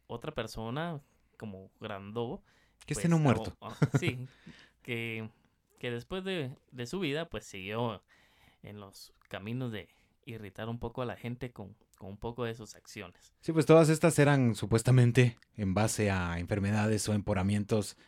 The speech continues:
Speaker 2: emporamientos, ¿no? Empeoramientos de la,
Speaker 1: <laughs>
Speaker 2: de salud que eran súbitos a, a sus horas. Por eso era que, que se había ido manejando esto.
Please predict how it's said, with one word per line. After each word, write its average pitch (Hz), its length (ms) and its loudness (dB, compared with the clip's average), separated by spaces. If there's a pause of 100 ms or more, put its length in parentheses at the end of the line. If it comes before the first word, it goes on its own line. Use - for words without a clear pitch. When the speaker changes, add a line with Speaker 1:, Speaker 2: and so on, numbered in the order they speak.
Speaker 2:
emporamientos, 101 640 0
¿no? 113 140 4 (260)
Empeoramientos 156 840 6
de 107 120 2
la, 90 440 -2 (240)
Speaker 1:
<laughs> - 220 -20
Speaker 2:
de 120 120 2
salud 139 400 8
que 131 80 6
eran 120 160 6
súbitos 110 400 -2
a, 87 160 -6 (100)
a 107 140 -2
sus 107 160 -4
horas. 117 300 4 (260)
Por 107 120 2
eso 107 160 2
era 98 120 4
que, 90 200 -2
que 98 120 -4
se - 80 -2
había 90 200 2
ido 92 160 2
manejando 80 440 -4
esto. - 240 -14